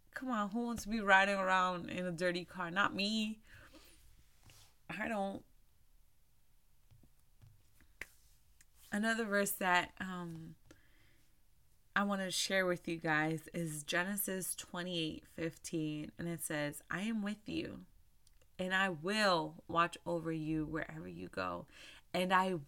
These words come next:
will bring you back to this land. I will not leave you until I have done what I have promised you." You know, you gotta repeat these things to yourself, like, repeat these verses, like, "God, you said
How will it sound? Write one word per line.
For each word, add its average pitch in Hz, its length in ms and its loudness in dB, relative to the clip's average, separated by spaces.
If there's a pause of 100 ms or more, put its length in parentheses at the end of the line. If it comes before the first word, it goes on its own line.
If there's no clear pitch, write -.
will 190 760 4
bring 180 220 0
you 175 180 0
back 156 380 6
to 170 100 -2
this 156 240 -2
land. 156 440 -4 (360)
I 185 160 8
will 180 640 4
not 170 280 4
leave 175 300 0
you 165 220 0
until 170 400 -2
I 175 100 6
have 165 300 -2
done 170 220 0
what 165 120 0
I 170 100 0
have 156 240 -8
promised 170 540 -2
you." 98 300 -6 (2250)
You 190 120 -2
know, 185 100 0
you 208 160 0
gotta 269 180 2
repeat 208 460 0
these 196 180 0
things 180 320 -2
to 190 80 -2
yourself, 175 680 4
like, 170 280 2
repeat 175 560 -2
these 180 180 0
verses, 160 480 2
like, 160 180 0
"God, 165 320 12
you 202 200 0
said 170 500 2